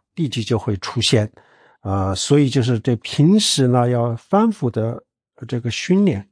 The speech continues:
啊。我们那个佛法里面呢，就叫闻思修啊，其中的这个思和修是什么，什么，什么，为什么要思考呢？反复的思考了以后呢，这个思考就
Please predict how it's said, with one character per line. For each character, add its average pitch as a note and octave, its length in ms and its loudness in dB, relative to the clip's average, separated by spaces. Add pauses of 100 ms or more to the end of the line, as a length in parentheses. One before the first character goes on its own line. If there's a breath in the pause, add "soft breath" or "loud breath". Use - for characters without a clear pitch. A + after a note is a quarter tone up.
啊。 A2 200 -4
我 A2+ 180 -2
们 C3+ 260 0 (720 soft breath)
那 C3+ 140 0
个 A#2+ 680 2 (240)
佛 C#3 240 0
法 C3+ 200 2
里 B2 100 2
面 B2 180 4
呢， A#2 120 2
就 - 140 -12
叫 A#2+ 160 0
闻 B2 340 0
思 D3+ 240 -4
修 F3 320 -2 (100)
啊， G2+ 280 -4 (520)
其 - 200 -4
中 F3 220 2
的 A#2+ 100 0
这 A#2 160 -2
个 A#2 100 -4
思 G#3 520 -2
和 A#2+ 240 -2
修 A3+ 460 0
是 B2+ 220 -2
什 G2+ 120 -2
么， A2+ 220 -2
什 A#2 180 -2
么， A2+ 100 -2
什 A#2 160 -6
么， A#2 180 -2
为 D3 120 0
什 C3 160 -2
么 A2 80 0
要 G#2+ 120 -2
思 - 300 -2
考 B2 240 -2
呢？ A#2+ 160 -2 (280 soft breath)
反 C#4 400 2
复 A3 180 -2
的 C3 140 -4
思 - 220 -4
考 B2+ 200 -2
了 A#2 100 0
以 A#2+ 100 2
后 A#2+ 180 -2
呢， A2+ 180 0 (460)
这 D3 120 2
个 B2 120 2
思 - 220 0
考 G2+ 280 -2 (340 soft breath)
就 A#2 280 0